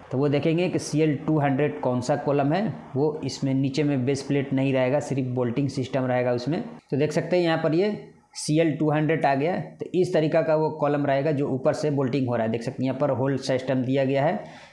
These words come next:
बीच में यहाँ पर steepener और plate लग रहा है। ये जो बीच का जो plate है ऐसे बाहर निकला हुआ रहेगा और बीच में एक steepener दो ठो लगा हुआ है, यहाँ पर भी दो ठो plate लगा हुआ है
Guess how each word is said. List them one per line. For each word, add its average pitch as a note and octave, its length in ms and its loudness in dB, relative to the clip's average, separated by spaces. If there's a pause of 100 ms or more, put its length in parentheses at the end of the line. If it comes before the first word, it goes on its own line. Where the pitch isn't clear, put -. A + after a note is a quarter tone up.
(160)
बीच C3 220 0
में D3 380 0 (480)
यहाँ B2+ 140 0
पर C#3+ 160 2
steepener C#3+ 460 0
और B2+ 180 2
plate C3+ 360 0
लग C3+ 140 2
रहा C#3+ 140 2
है। F3+ 320 -4
ये B2+ 140 0
जो C3 120 0
बीच C#3 220 0
का D3+ 120 0
जो D3 120 2
plate C3+ 280 -2
है C3+ 80 2
ऐसे B2+ 240 -2
बाहर C3 280 2
निकला C3 280 0
हुआ C3 200 0
रहेगा C3 400 0 (460)
और A#2 140 -2
बीच C3 260 -2
में C3+ 160 0
एक B2 300 -4
steepener C3+ 420 -2
दो C3 160 0
ठो C3+ 140 -2
लगा B2+ 220 2
हुआ B2+ 200 0
है, B2+ 320 -2
यहाँ B2 220 0
पर C3 180 0
भी C#3 340 -2 (260)
दो B2+ 120 0
ठो C3+ 140 -2
plate C3 360 -2
लगा B2+ 200 0
हुआ B2 200 0
है D#3 320 -4